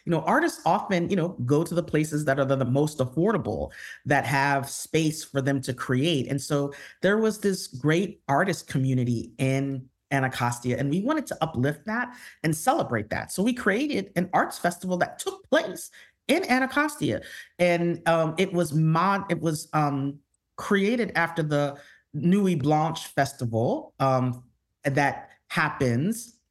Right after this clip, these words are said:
in cities in Paris and, you know, across the world. We put our own spin on it and called it, uh, Illuminate Anacostia, which people immediately got. And, you know, it was, you know, it was over the course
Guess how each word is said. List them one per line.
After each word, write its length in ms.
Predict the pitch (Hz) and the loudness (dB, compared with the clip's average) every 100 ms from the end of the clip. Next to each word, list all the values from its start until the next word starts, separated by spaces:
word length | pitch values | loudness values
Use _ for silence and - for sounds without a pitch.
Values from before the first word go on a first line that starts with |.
| _ _ _ _ _ | _ _ _ _ _
in 180 | 180 160 | 0 0
cities 560 | 151 - 147 135 135 135 | 0 0 0 2 0 0
in 140 | 127 | -2
Paris 580 | 123 139 135 135 131 - | -2 0 2 2 0 -2
and, 160 | 123 120 | -2 -2
you 60 | - - | -8 -4
know, 140 | 151 | -2
across 500 | 120 - 139 131 - | -2 2 2 2 0
the 80 | 131 | -2
world. 500 | 127 135 131 127 123 - - | 2 2 2 2 -2 -8 -8
We 80 | - | -6
put 180 | 170 277 | 2 4
our 140 | 254 | 4
own 180 | 208 214 | 4 2
spin 300 | 214 - 165 | 0 0 2
on 160 | 151 160 | 4 2
it 180 | 214 - | 2 0
and 100 | 156 | -4
called 280 | - 143 147 | 0 0 2
it, 140 | - 139 - | -2 -4 0
uh, 160 | 139 | 2
Illuminate 600 | 127 151 202 175 139 139 - | 2 2 2 2 0 -2 2
Anacostia, 960 | 147 135 - 127 113 - 113 123 160 - - - - | 2 2 0 0 0 -2 0 2 0 -4 -16 -18 -4
which 200 | 143 - | -4 -2
people 360 | - 156 151 - | -2 0 0 2
immediately 580 | 143 131 143 160 156 | 2 2 2 0 0
got. 480 | 151 104 92 139 - - | -2 -2 -2 -2 -2 -2
And, 320 | 143 139 135 104 - _ | 0 2 -2 -8 -18 _
you 80 | 185 | 0
know, 240 | 170 160 160 | 2 2 0
it 140 | 196 | 0
was, 480 | 202 214 202 190 - - _ - | 2 2 0 -4 -10 -18 _ -2
you 80 | |
know, 140 | 214 196 | 0 2
it 140 | 208 | 2
was 200 | 202 202 | 0 2
over 220 | 180 196 | 2 2
the 120 | 208 190 | 0 -2
course 540 | - 180 185 185 - | -4 -2 0 0 -4